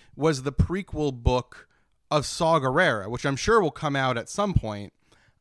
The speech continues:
Um, but Saw and Jyn's story very, very much more plays directly into,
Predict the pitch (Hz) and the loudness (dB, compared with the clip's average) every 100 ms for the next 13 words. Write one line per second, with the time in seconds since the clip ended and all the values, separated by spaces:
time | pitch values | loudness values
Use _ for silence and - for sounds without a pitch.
0 | 143 139 135 131 127 120 143 143 - - | 0 4 4 4 2 2 2 2 -4 -8
1 | - 170 185 180 175 156 - 147 147 139 | -4 0 0 2 0 -2 -6 -6 -4 -2
2 | 127 120 131 226 240 - - 135 123 113 | -4 -2 -2 -2 -4 -6 -6 -4 -2 -2
3 | 110 110 110 _ _ _ _ 127 131 190 | -4 -6 -10 _ _ _ _ -16 -8 -6
4 | 247 233 185 190 175 160 160 143 165 170 | -2 -2 -4 -4 -4 -2 -2 -4 -6 -4
5 | 170 147 143 143 143 120 127 135 127 127 | -2 -2 -2 -4 -4 -6 -6 -6 -6 -8
6 | 127 - 139 131 123 - 135 127 127 123 | -8 -6 -4 -4 -4 -6 -4 -2 -2 0
7 | 120 120 117 | -2 -2 -4